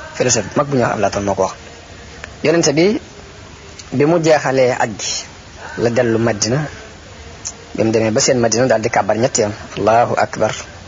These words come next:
Allahu akbar, Allahu akbar. Daal ni laa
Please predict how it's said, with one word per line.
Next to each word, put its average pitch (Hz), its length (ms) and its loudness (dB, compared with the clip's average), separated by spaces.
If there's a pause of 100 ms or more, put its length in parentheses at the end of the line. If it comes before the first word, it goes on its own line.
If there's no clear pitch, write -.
(760)
Allahu 101 240 2
akbar, 110 340 -2 (240)
Allahu 104 240 2
akbar. - 260 0 (720)
Daal - 140 0
ni 110 100 0
laa 110 260 4